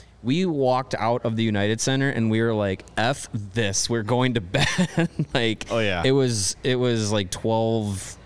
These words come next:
Speaker 1: thirty-ish. It was raining. We were trying to, you know, get an Uber and all this stuff. It was just like, "Let's,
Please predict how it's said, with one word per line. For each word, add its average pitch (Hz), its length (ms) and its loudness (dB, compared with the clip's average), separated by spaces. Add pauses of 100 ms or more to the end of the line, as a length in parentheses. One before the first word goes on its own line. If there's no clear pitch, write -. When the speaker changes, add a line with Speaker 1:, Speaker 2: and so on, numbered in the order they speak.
(160)
Speaker 1:
thirty-ish. 110 920 0 (380)
It 113 60 -2
was 92 160 -2
raining. 113 580 2
We 101 100 0
were 98 80 0
trying 107 300 0
to, 101 260 0
you 98 80 -2
know, 95 100 -2
get 92 180 -2
an 87 120 -2
Uber 123 280 0
and 120 100 0
all 117 160 0
this 110 100 -2
stuff. 110 240 0
It 107 60 -2
was 104 140 0
just 101 160 -2
like, 98 120 0
"Let's, 110 380 -4